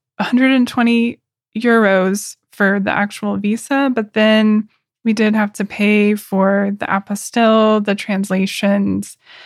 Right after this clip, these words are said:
and then I took, um,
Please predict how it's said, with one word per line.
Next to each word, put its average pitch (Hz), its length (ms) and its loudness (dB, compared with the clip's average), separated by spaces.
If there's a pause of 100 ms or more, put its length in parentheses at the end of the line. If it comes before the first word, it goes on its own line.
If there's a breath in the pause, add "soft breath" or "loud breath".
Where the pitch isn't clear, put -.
(260 loud breath)
and 208 200 4
then 202 440 4 (140)
I 196 100 0
took, - 440 -4 (240)
um, - 640 -2